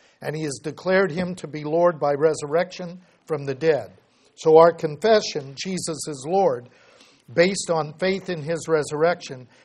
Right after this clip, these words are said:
acknowledges this, and that faith brings us to salvation. But if Jesus is Lord, he is able to command us and judge us. Those who confess him as Lord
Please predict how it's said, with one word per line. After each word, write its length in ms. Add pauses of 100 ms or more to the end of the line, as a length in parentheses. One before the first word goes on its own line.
acknowledges 840
this, 280
and 120
that 260
faith 420 (320)
brings 320
us 140 (140)
to 80
salvation. 720 (520)
But 140
if 120
Jesus 440 (100)
is 180
Lord, 500 (420)
he 160
is 180
able 260
to 60
command 480
us 220
and 160
judge 340
us. 240 (340)
Those 220
who 100
confess 540
him 140
as 180
Lord 460